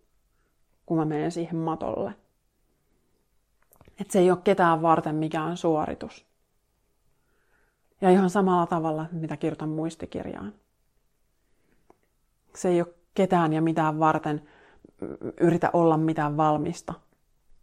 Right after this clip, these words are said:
vaan se on se, mitä tänään tulee. Ja joskus se on ihan samaa kuin eil-, eilispäivänä. Ja jauhan samoja,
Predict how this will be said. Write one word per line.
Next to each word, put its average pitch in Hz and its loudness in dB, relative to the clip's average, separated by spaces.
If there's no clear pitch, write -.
vaan 151 0
se - 0
on 175 4
se, 190 2
mitä 185 2
tänään 165 0
tulee. 151 -2
Ja 151 -4
joskus 180 -2
se 196 2
on 175 4
ihan 175 0
samaa 160 0
kuin - -4
eil-, 156 2
eilispäivänä. 156 -4
Ja 156 -2
jauhan 156 0
samoja, 147 -6